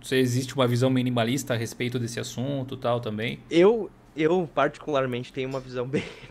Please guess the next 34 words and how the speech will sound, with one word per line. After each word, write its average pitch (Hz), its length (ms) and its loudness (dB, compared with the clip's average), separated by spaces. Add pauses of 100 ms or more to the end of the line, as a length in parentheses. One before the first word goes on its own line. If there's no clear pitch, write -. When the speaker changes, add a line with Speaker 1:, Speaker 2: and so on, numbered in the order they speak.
(160)
Speaker 2:
bem 151 140 -6
mais, 143 240 -4
um 120 140 -12 (220)
pouco 123 180 -10
forte 139 380 0
disso, 135 400 -14
porque, 175 220 -10
tipo - 200 -8
assim, 139 220 -6 (440)
eu 147 120 4
sou 190 120 2
da 202 60 2
opinião 180 320 0
que 196 560 -6 (680)
se - 300 2
há 139 60 10
uma 190 180 8
coisa 180 220 8
muito 143 920 4
pessoal, 131 540 4
nem 180 320 2
devia 302 220 4
tá - 260 -6
no 285 80 -4
computador, 262 420 0
na 233 60 -2
internet, 233 460 -4
né, 101 80 -12
cara? 90 220 -16
Porque 92 440 -12 (540)
a 92 100 -2
gente 110 160 -2
tá, - 140 2
é, 104 800 -4